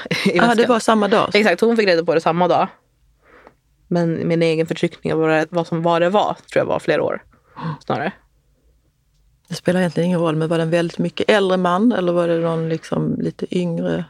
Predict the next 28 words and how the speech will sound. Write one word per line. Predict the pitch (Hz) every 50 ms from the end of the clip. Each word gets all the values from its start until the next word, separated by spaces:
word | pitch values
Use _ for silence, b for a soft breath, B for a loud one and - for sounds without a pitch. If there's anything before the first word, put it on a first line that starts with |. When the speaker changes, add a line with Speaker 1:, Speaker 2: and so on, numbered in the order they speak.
| _ _
Speaker 1:
Jag | - - - 196 -
tror | - 233 226 226 226 226
han | 214 208 202 202
var | 190 185 180 180 175 175 180 b b b b b b b b b _ _ _ _
runt | - - 185 - -
fyrtio | _ 190 - - _ _ _ _ _ - 226 233 - - _ _
någonting. | - 214 214 220 226 240 240 _ _ _ _ _ _ _ _ _ _ _ _ _ _ b b b b b b b b b b b _ _ _ - -
Speaker 2:
För | - -
det | 160 156
måste | 160 160 - - 165
du | 165
ju | 165
också | 165 - - - 165
ha | 160
upptäckt, | 165 170 - - - - 165 156 -
att | 165 -
de | 156 160
kommer | 156 - 180 165 160 160
i | 165
lite | 165 170 - - 170 165
olika | 170 180 170 160 - - - 160 156 156 156 - - _ _ - B B B B B B B B B B B B B B B _ _ _
åldrar. | - - 185 156 143 151 - - 160 - _ - -
Speaker 1:
Jo, | 143 175 214 226
men | 214 214 214 214 214
exakt. | 214 - - 202 - 185 - _ - -
Man | 185 196 190 190 196
visste | 202 196 190 - - - _ - 202
ju | 196 185 180